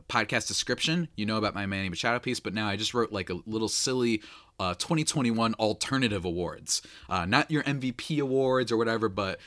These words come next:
s-, dumb stuff like the Golden Acorn Award, the, you know, all these made-up awards that I came up with for unwritten rule breakers and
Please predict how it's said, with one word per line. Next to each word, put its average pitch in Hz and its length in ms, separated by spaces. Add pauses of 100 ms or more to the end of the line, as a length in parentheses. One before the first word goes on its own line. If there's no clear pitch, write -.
(140)
s-, - 100
dumb 123 240
stuff - 340
like 110 160
the 110 60
Golden 123 360
Acorn 107 540
Award, 85 560
the, 90 360 (280)
you 117 80
know, 101 80
all 120 180
these 151 180
made-up 123 360
awards 107 320
that 98 100
I 95 60
came 95 260
up 92 220
with 90 160
for - 160
unwritten 107 440
rule 139 240
breakers 90 640
and 82 500